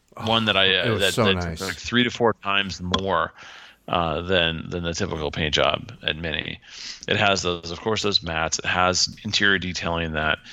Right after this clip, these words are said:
Speaker 2: um, you don't see anywhere else in, in Mini.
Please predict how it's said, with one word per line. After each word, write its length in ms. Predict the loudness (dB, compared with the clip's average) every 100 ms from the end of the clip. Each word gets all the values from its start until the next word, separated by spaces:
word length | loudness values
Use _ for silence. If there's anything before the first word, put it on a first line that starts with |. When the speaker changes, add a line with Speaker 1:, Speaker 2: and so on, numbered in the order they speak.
| -20 _
Speaker 2:
um, 360 | -2 0 0 -2
you 100 | 0
don't 180 | 0 2
see 220 | 2 2
anywhere 280 | 0 -2 -2
else 220 | 0 0
in, 220 | -2 -4 -4
in 160 | -6 -4
Mini. 320 | -4 -6 -8